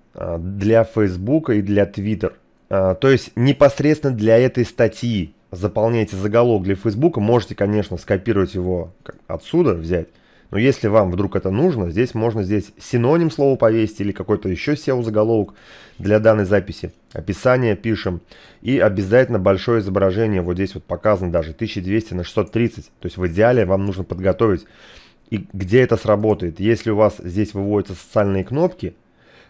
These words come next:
а, в вашей записи, то кликнув по социальной кнопке Facebook, поделиться этой записью в Facebook, это может нажать вы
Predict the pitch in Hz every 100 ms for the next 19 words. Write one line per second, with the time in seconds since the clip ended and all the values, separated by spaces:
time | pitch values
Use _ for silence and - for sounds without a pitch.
0 | - 92 92 90 101 95 101 95 95 92
1 | - - 107 143 147 - 92 - 101 -
2 | 110 101 117 110 101 - 95 - 110 135
3 | 202 202 113 117 135 139 - 95 92 95
4 | 107 - 92 - 90 104 87 - 92 98
5 | 95 - - 92 87 95 87 104 139